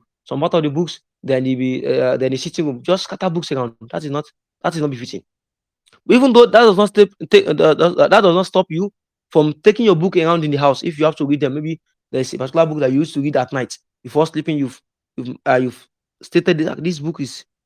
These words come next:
the book I read at night. This book, I read it at this particular time. You can put those ones there. But generally, your book should be,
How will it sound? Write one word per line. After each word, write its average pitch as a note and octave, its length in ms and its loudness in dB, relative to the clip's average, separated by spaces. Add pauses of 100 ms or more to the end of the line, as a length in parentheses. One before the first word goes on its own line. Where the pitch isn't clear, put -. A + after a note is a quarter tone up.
the C3 60 -12
book D3 140 -2
I C#3+ 80 2
read C#3 140 -2
at B2+ 140 -4
night. A2+ 220 -10 (320)
This E3 160 -4
book, F3 220 -4
I B2+ 80 0
read D3+ 180 -4
it E3 160 -10 (160)
at A#2+ 100 -8
this C#3 80 -10
particular C3+ 240 -4
time. G#2 220 -12
You - 80 -20
can B2 180 -8
put - 300 -12
those D3+ 160 -4
ones B2+ 160 -8
there. A#2 120 -8 (340)
But B2+ 140 -4
generally, G3+ 460 2 (340)
your C3 140 -2
book D3+ 200 -8
should C3+ 260 -8
be, A#2+ 240 -10